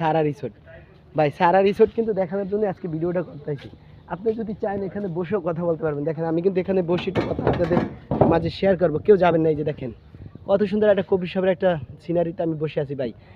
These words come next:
এটা টর্ক আপ বলি আমরা। তো অবশ্যই এই সুন্দর একটা জায়গা দেখালাম, ওই যে হাউস বোট দেখেন, ওই যে হাউস বোট দেখছেন কত সুন্দর, এক কথা অ্যাক্সিডেন্ট একটা রুম, ওটা কিন্তু একটা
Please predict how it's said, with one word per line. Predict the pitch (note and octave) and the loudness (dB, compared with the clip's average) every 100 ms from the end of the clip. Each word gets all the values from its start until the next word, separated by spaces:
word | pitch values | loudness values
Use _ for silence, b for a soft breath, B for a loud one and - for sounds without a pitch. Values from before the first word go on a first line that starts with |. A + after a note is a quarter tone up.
| B B | B B
এটা | F#3+ - | 0 4
টর্ক | G3+ F#3 G#3 | 4 6 4
আপ | E3 | 2
বলি | D#3 C#3+ | 0 0
আমরা। | C3+ A#2 - - - - | -4 -10 -18 -20 -20 -14
তো | - F#3 | -8 -4
অবশ্যই | G3+ A#3+ A#3 G#3+ | -2 0 2 2
এই | - | 2
সুন্দর | G#3+ A3 A3 | 0 0 0
একটা | - F#3+ | -2 -2
জায়গা | F#3 F#3+ G3 | -2 -2 -4
দেখালাম, | G3+ G#3 F#3+ | -6 -8 -8
ওই | D3+ | -6
যে | D#3 | -4
হাউস | D#3+ D#3 | -4 -4
বোট | C#3+ A#2+ - - - - - - F3 | -6 -8 -14 -20 -18 -18 -20 -10 -2
দেখেন, | F#3 G3+ | 2 4
ওই | G#3+ | 4
যে | F#3+ E3+ | 4 2
হাউস | F3 | 0
বোট | E3 E3+ | 0 -4
দেখছেন | F#3+ E3+ D3 | -2 -4 -2
কত | E3+ F#3+ - | -2 -2 -2
সুন্দর, | D3+ C#3+ D#3 | 0 0 -2
এক | E3+ | -4
কথা | - - | -8 -10
অ্যাক্সিডেন্ট | - G3 F#3+ E3+ | -12 -4 0 0
একটা | - D3+ | 0 -2
রুম, | C3+ B2 - B B B | -2 -4 -8 B B B
ওটা | F#3+ G#3 | -4 -2
কিন্তু | G#3+ | -2
একটা | F3+ | -4